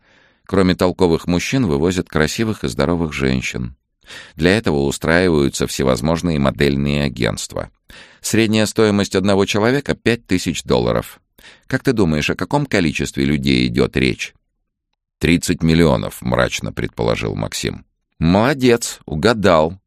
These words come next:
Марина подозрительно посмотрела на собеседника, но, победив сомнения, продолжала.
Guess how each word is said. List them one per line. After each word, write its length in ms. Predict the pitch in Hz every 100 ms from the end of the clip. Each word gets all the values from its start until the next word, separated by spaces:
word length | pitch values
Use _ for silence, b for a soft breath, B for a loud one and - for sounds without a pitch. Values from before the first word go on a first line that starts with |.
| _
Марина 440 | 78 80 78 90 95
подозрительно 760 | 76 71 67 73 71 73 71
посмотрела 680 | 67 73 80 78 71 65 52
на 160 | 55 60
собеседника, 880 | - 67 64 - 60 50 55 -
но, 160 | 69 98
победив 460 | 98 67 64 60 -
сомнения, 600 | - 71 90 104 101 92
продолжала. 760 | 80 73 73 - 57 50 50